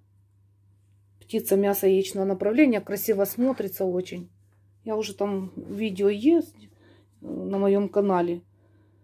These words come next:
Форверк. Яйцо крупное, хорошее. Несутся с шести месяцев. Эффектно смотрится птичка. Я их очень люблю. Ну, и, и, м, есть породы, которые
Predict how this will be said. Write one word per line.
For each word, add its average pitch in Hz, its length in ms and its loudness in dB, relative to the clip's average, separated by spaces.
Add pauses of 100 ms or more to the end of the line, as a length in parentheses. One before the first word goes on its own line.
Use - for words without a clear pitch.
(380)
Форверк. - 720 -4
Яйцо 214 340 0
крупное, 208 460 -2
хорошее. 196 680 0
Несутся 214 520 0
с - 160 -8
шести - 360 -6
месяцев. 202 600 0 (1120)
Эффектно 196 400 -6
смотрится 226 680 0 (400)
птичка. 196 400 -10
Я 220 120 0
их 208 120 -8
очень 202 280 -4
люблю. 175 380 0 (680)
Ну, 208 380 -6 (300)
и, - 80 -8
и, 214 280 0
м, 208 320 0 (180)
есть 247 400 0 (480)
породы, 247 380 2
которые 226 580 0